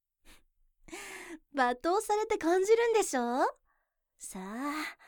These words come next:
どんどんおちんちん大きくしてください。もっとも、どれだけ勃起しても、たかが知れてますが、旦那様の短小チンポでは、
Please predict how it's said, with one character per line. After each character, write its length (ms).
ど 280
ん 120
ど 100
ん 140
お 100
ち 240
ん 80
ち 160
ん 160
大 240
き 140
く 120
し 120
て 100
く 120
だ 120
さ 400
い。 180
も 200
っ 80
と 180
も、 300
ど 220
れ 140
だ 120
け 160
勃 280
起 140
し 100
て 120
も、 220
た 180
か 160
が 140
知 240
れ 100
て 160
ま 160
す 220
が、 200
旦 340
那 160
様 360
の 160
短 380
小 300
チ 260
ン 140
ポ 200
で 180
は、 260